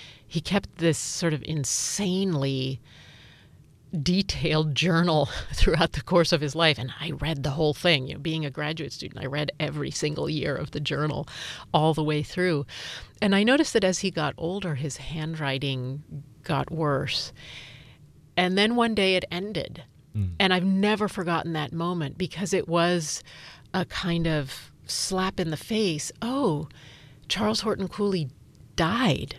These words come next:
Speaker 1: one day." And I th-, think it stayed with me because it was a reminder that they, like I, will, will,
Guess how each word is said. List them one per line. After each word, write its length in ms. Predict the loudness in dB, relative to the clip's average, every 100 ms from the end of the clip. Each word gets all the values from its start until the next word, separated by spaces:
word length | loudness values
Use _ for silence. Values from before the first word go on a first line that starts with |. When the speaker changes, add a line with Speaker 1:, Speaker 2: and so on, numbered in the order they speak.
| -4 -2
Speaker 1:
one 320 | 0 0 -2
day." 360 | -4 -4 -8 -12 -14 -14 -14 -16 -2
And 160 | 4 6
I 80 | 4
th-, 120 | 2 -14 -20 2
think 280 | 4 6
it 140 | 6 4
stayed 340 | 4 6 8
with 220 | 6 4
me 100 | 4
because 280 | 2 2 4
it 120 | 4
was 180 | 2 0
a 80 | 0
reminder 600 | 0 0 2 0 2 0
that 220 | -2 0
they, 380 | 0 2 0 -2
like 280 | 0 -2 0
I, 380 | 2 4 4 2
will, 320 | 0 -2 -6 -10 -14
will, 380 | -8 -6 -6